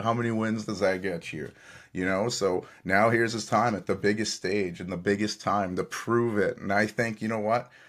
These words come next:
Now's his time. It's the Joker's time. No Batman. This is a Joker situation. But, uh, it's not just him. You know, Kitchener's own Jamal Murray, he's put, got so much redemption, right? Pl-, in the bubble, during the playoffs there, he was playing phenomenal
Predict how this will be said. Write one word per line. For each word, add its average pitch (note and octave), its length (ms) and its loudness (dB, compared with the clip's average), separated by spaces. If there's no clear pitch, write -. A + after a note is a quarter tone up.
Now's G#2 260 4
his A2+ 140 -6
time. A2 480 -2
It's - 120 -12
the A2+ 100 -4
Joker's A2 460 2
time. F2+ 380 -6
No F#2 140 -4
Batman. G2+ 540 4
This F#2+ 180 -8
is F#2+ 100 -10
a F2+ 120 0
Joker G2+ 560 -2
situation. F#2 920 -4
But, A2+ 200 6
uh, A2+ 220 6
it's - 160 -6
not B2+ 200 6
just A2+ 260 0
him. B2 240 -2
You F#2+ 100 -4
know, G2 100 0
Kitchener's A2 540 -2
own G#2 180 0
Jamal G2 340 -2
Murray, F#2+ 300 0
he's G#2 160 -2
put, - 160 -10
got A2+ 180 -4
so C3 100 -2
much A2+ 260 -4
redemption, G2+ 560 -6
right? F#2 300 -8
Pl-, - 180 -8
in A2 140 0
the A2 60 2
bubble, G#2 560 2
during G#2+ 300 2
the G#2 60 2
playoffs G#2 480 2
there, G#2+ 200 0
he A2 80 -4
was G#2 120 -4
playing G#2+ 260 -4
phenomenal A#2 800 -6